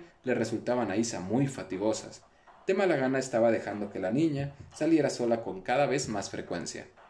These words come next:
Ayla descubrió que disfrutaba de la soledad al recorrer la zona por su cuenta y riesgo. Le proporcionaba una sensación de libertad hallarse lejos del siempre vigilante clan. A menudo salía también con las mujeres cuando recolectaban,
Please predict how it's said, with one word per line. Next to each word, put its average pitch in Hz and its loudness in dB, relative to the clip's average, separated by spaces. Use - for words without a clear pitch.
Ayla 220 2
descubrió 120 2
que 156 0
disfrutaba 123 0
de 117 2
la 95 0
soledad 101 -2
al 113 0
recorrer 117 -2
la 147 2
zona 117 -2
por 98 -4
su - -8
cuenta 113 -2
y 185 2
riesgo. 113 0
Le 190 4
proporcionaba 208 0
una 226 0
sensación 139 -2
de 147 0
libertad 127 2
hallarse 185 -2
lejos 139 -2
del 143 4
siempre 185 -2
vigilante 110 0
clan. 85 -8
A - -4
menudo 208 0
salía 131 2
también 110 0
con 113 -4
las 98 -4
mujeres 101 -4
cuando 101 -2
recolectaban, 90 -2